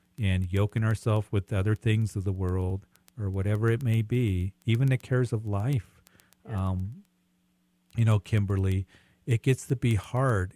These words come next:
Speaker 1: and heavy. And the Lord says, "Yoke yourself with me and know that my burden is light." But I also want to encourage you from Isaiah chapter forty-two.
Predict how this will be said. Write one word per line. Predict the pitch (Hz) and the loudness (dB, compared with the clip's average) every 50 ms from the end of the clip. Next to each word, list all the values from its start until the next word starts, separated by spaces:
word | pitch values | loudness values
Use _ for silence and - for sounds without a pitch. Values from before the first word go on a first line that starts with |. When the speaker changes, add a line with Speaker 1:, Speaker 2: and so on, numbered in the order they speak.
| - 196 | -8 -4
Speaker 1:
and | 117 98 95 90 | -2 0 0 -2
heavy. | - - 123 131 131 123 92 82 82 87 90 - _ _ _ _ _ _ _ _ - | -2 0 0 0 0 0 -2 -4 -6 -8 -12 -16 _ _ _ _ _ _ _ _ -4
And | 117 101 104 | -2 0 2
the | 107 | 2
Lord | 104 110 113 120 117 - | 2 2 2 2 0 0
says, | - - 110 101 98 95 - - - | -2 -2 0 2 2 0 -2 -4 -6
"Yoke | 113 98 95 101 107 - | -2 0 0 0 0 0
yourself | 131 117 - - 123 117 117 - - | -2 -4 -2 -2 -2 -2 -2 -2 -4
with | 123 - - | -4 -4 -4
me | - 92 82 80 82 85 90 87 - _ _ _ _ _ _ _ - | -4 -6 -4 -6 -6 -8 -10 -12 -14 _ _ _ _ _ _ _ -4
and | 110 98 | -2 0
know | 95 95 92 | 2 2 2
that | 98 98 98 - 104 | 2 0 -2 0 0
my | 95 98 | -2 -2
burden | 98 - - 92 92 92 92 90 90 | -2 -2 0 0 0 0 0 -2 -2
is | 87 82 - - | -2 -4 -8 -8
light." | 95 82 80 80 85 - - - - _ _ - | -8 -8 -8 -8 -10 -14 -18 -20 -20 _ _ -4
But | 107 104 | 0 2
I | 107 110 120 | 2 4 4
also | 143 175 - - - 165 | 2 2 0 0 -2 0
want | 143 131 117 113 - - | 2 2 2 2 0 0
to | - 117 | 0 0
encourage | 104 104 - - - 110 104 101 92 - | 0 0 -2 0 0 0 0 0 -2 -2
you | 104 101 101 95 | 0 0 0 -2
from | - - 98 95 92 101 110 | -4 -2 0 0 0 0 0
Isaiah | 104 95 95 90 101 104 101 98 | 0 0 0 2 2 2 2 0
chapter | - - 104 98 - - - 92 | 0 -2 -2 -2 -2 -2 -6 -8
forty-two. | - - 107 98 92 92 87 85 - - - 90 85 85 87 | -6 -4 -4 -2 -2 -2 -4 -6 -6 -6 -6 -4 -4 -6 -8